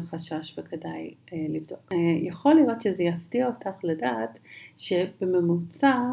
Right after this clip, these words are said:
איבוד דם בווסת הוא שלושים מיליליטר, שזה די מעט שחושבים על זה.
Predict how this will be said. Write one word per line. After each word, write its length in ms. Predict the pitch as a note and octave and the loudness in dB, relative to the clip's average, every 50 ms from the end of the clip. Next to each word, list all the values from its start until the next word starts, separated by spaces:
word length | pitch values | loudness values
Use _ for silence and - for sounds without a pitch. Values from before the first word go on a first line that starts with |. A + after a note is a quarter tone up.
| C4+ - - - | -4 -4 -4 -4
איבוד 340 | G3 F3+ F3 - - A#3+ A#3 A3 - | -6 -6 -4 -4 -4 -4 -4 -2 -4
דם 260 | G#3 G3 G3 G3 F#3 F#3+ - _ _ _ _ _ - _ | -4 -2 -2 -4 -4 -6 -10 _ _ _ _ _ -6 _
בווסת 420 | F#3 E3+ E3+ G3+ G#3 - F#3 - - - - | -4 -2 -2 -4 -2 -2 -4 -4 -4 -6 -8
הוא 100 | F3+ F3 | -8 -8
שלושים 520 | - - - E3+ E3+ - - A3+ A3 G#3+ | -6 -6 -6 -6 -6 -4 -4 -2 0 0
מיליליטר, 560 | G3 F3 E3+ E3 E3 F3+ F3+ F3 - - - - - _ _ _ _ _ _ _ _ _ - - - - - _ | 2 2 2 2 2 0 -2 -2 -6 -10 -12 -12 -16 _ _ _ _ _ _ _ _ _ -20 -20 -20 -20 -20 _
שזה 260 | - - F3 F3 F3 | -6 -2 0 0 2
די 200 | E3+ A3+ B3 D4+ | 4 6 8 10
מעט 400 | D4 C4 - - G3 F3+ F3 - | 10 10 10 8 2 0 -2 -4
שחושבים 560 | - F3+ - - D#3+ - - F3+ F3 E3+ D#3+ | -10 -10 -10 -10 -14 -14 -4 -2 0 2 2
על 80 | D#3 D#3 D#3 | 0 -2 -4
זה. 80 | - | -8